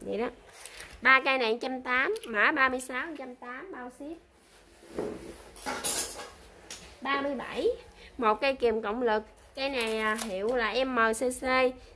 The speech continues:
size ba tấc rưỡi. Để coi cái cây nó có bị cong, ờ, cái tay nó hơi bị cong cong xíu nha, nó hơi bị ngoảnh lên xíu á.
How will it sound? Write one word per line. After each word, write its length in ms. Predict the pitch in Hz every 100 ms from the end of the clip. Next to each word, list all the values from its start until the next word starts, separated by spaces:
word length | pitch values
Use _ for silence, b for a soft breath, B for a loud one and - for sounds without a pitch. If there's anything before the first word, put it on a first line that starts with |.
| -
size 340 | - 262 254
ba 180 | 254 254
tấc 160 | 254 330
rưỡi. 320 | - 208 202 320 494 - - - - b b b b - -
Để 180 | 247 302
coi 200 | 285 285
cái 100 | 330
cây 220 | 285 262
nó 100 | 320
có 80 | 294
bị 100 | 254
cong, 300 | 277 262 269
ờ, 240 | 233 226
cái 120 | 320
tay 260 | 339 269 269
nó 100 | 330
hơi 180 | 320 254
bị 100 | 247
cong 220 | 269 269
cong 320 | 277 269 269
xíu 220 | 320 339
nha, 200 | 403 247 - b b -
nó 80 | 330
hơi 120 | 262
bị 100 | 254
ngoảnh 300 | 214 202 330
lên 280 | 330 262 269
xíu 320 | 302 339
á. 80 | 453